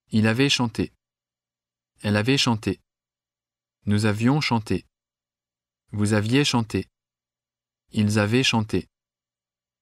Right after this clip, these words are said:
Elles avaient chanté. Aller. J'étais allé. Tu étais allé. Il était allé. Elle était allée. Nous étions allés.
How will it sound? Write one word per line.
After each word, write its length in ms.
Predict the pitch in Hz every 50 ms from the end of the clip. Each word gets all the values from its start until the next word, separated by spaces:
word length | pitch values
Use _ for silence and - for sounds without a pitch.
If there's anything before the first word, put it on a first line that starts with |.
| _ _
Elles 260 | - 104 104 101 107
avaient 200 | 104 104 120 120
chanté. 400 | - - 110 101 - - 87 - _ _ _ _ _ _ _ _ _ _ _ _ _ _ _ _ _ _ _ _ _ _ _ _ _ _ _ _ _ _ _ _ _ _ _ _ _ _ _ _ _ _
Aller. 320 | - 135 127 110 92 - - _ _ _ _ _ _ _ _ _ _ _ _ _ _ _ _ _ _ _ _ _ _ _ _ _ _ _ _ _
J'étais 420 | - 101 120 135 - - 143 139
allé. 300 | 131 117 107 98 90 - _ _ _ _ _ _ _ _ _ _ _ _ _ _ _ _ _ _ _ _ _ _
Tu 180 | - 113 113
étais 240 | 120 117 - 139 127
allé. 300 | 120 110 101 95 - - _ _ _ _ _ _ _ _ _ _ _ _ _ _ _ _ _ _ _ _ _ _
Il 120 | - 110 107
était 300 | 110 110 - 131 127 120
allé. 280 | 113 101 95 95 - - _ _ _ _ _ _ _ _ _ _ _ _ _ _ _ _ _ _ _ _
Elle 180 | - 104 98 107
était 260 | 110 107 - 123 117
allée. 260 | 110 104 95 92 - - _ _ _ _ _ _ _ _ _ _ _ _ _ _ _ _ _ _ _ _ -
Nous 240 | 107 107 104 104 127
étions 340 | 135 135 - - 147 143 135
allés. 300 | 120 110 104 95 -